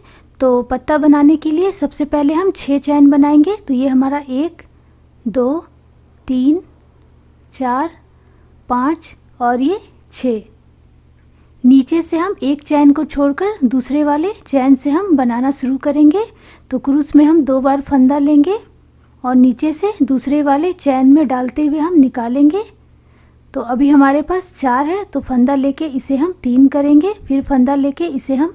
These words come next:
दो करेंगे, फिर से हम क्रूस में दो बार फंदा लेंगे और नीचे चैन में निकालते हुए हम पाँच का हम चार कर देंगे, फिर हम चार का एक करेंगे और इसे हम इस तरीके से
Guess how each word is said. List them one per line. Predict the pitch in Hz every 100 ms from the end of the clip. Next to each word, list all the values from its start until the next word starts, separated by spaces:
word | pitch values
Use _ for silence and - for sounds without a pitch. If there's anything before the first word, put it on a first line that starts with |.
| -
दो | 214 240 254
करेंगे, | 285 285 294 311 427 - - - _ -
फिर | 294
से | - 311
हम | 302
क्रूस | 285 285 277
में | 294 240
दो | 277
बार | 277 294
फंदा | 285 285 262 339
लेंगे | 302 277 269 359
और | 370 254
नीचे | 240 254 269 294
चैन | 285 269 277
में | 294
निकालते | 269 262 247 240 302
हुए | 285 277
हम | 269 320 - _ _ _ _ _ _ _ _ _ - -
पाँच | 277 285 -
का | - 285
हम | 311 392
चार | - 277 254
कर | 254 285
देंगे, | 247 294 294 392 440
फिर | - 262 247
हम | 339 381
चार | - 262 262
का | 262 339 339
एक | 208 269 -
करेंगे | 285 285 285 359 427 - _
और | 247 254 262
इसे | - 294
हम | 320 440
इस | 285 -
तरीके | 254 254 285 285
से | 403